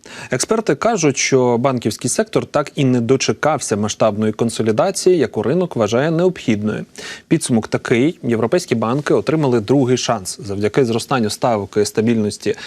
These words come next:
економіки вони нарешті почали добре заробляти, але майбутнє залишається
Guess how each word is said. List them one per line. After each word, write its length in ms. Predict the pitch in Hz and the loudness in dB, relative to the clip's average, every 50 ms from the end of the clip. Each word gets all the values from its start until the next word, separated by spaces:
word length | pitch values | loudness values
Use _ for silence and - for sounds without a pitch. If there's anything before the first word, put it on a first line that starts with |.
| - - - - - | -16 -16 -12 -6 -4
економіки 500 | - - - 143 202 226 214 170 - 131 | -2 0 0 2 2 2 2 2 2 0
вони 320 | 113 120 120 123 147 156 | 0 2 0 2 2 2
нарешті 500 | 131 117 110 104 113 131 156 - - - | 2 2 2 2 2 2 0 0 -4 -8
почали 400 | - - 104 - - 117 117 113 | -6 -6 -4 -2 0 2 2 2
добре 360 | 107 117 127 127 113 107 101 | 2 4 2 2 4 2 0
заробляти, 580 | 95 113 104 120 127 143 143 127 110 101 - 117 | 0 0 0 0 2 2 2 2 0 0 0 0
але 480 | 113 113 117 131 139 139 139 135 135 127 | 2 2 2 2 2 4 4 4 2 2
майбутнє 880 | 127 127 127 127 127 127 139 143 135 - - - 131 135 135 139 139 | 2 2 2 0 0 2 2 2 2 2 0 -2 0 2 2 2 2
залишається 920 | 123 113 110 113 107 - - 117 117 117 120 120 - - 131 123 127 127 127 | 2 2 2 0 0 0 0 0 2 2 0 0 0 0 0 2 2 0 -2